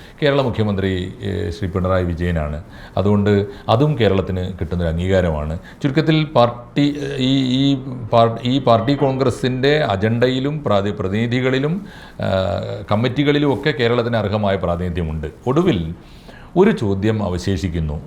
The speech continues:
ഒരു പക്ഷേ സമ്മേളനത്തിൻ്റെ ഉപശാലകളിൽ നിന്ന് നമ്മുടെ മാധ്യമങ്ങൾക്ക് ചോർന്ന് കിട്ടിയ വാർത്തകളിൽ ഒരു ശുഭകരമായ സൂചന മലയാളത്തിന് നൽകുന്നുണ്ട്. അത് മറ്റൊന്നുമല്ല, ആരായിരിക്കും അടുത്ത പാർട്ടി സെക്രട്ടറി? സി പി ഐ എമ്മിന്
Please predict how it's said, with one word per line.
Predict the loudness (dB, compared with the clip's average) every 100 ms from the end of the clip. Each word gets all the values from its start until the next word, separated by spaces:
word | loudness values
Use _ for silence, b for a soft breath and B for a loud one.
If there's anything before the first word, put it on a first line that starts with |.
| -4
ഒരു | -2
പക്ഷേ | 0 4 4 4 2 0
സമ്മേളനത്തിൻ്റെ | 0 4 4 4 2 2
ഉപശാലകളിൽ | 2 2 2 2 2 2 2 2
നിന്ന് | 0 0
നമ്മുടെ | 2 2
മാധ്യമങ്ങൾക്ക് | 2 0 0 0 0 -2
ചോർന്ന് | -2 0 0 0
കിട്ടിയ | -2 0 0
വാർത്തകളിൽ | 2 0 2 2 2 0 -4 -8 B B B B B B -14 -2
ഒരു | 2 4 4 0 -2 -2
ശുഭകരമായ | 0 4 6 6 6 4 0
സൂചന | -2 -2 0 0
മലയാളത്തിന് | 0 0 0 0 -2 0
നൽകുന്നുണ്ട്. | 0 0 0 0 0
അത് | 2
മറ്റൊന്നുമല്ല, | 2 0 2 2 2 -2 B B 0
ആരായിരിക്കും | 2 4 4 2 -2 -2 -2
അടുത്ത | -2 -2 0 -2
പാർട്ടി | -2 0 0 0 -4
സെക്രട്ടറി? | -4 -4 -4 -4 -6 -6 -18 B B B B B B -2
സി | 0
പി | 6
ഐ | 6
എമ്മിന് | 8 6 6 6 6 4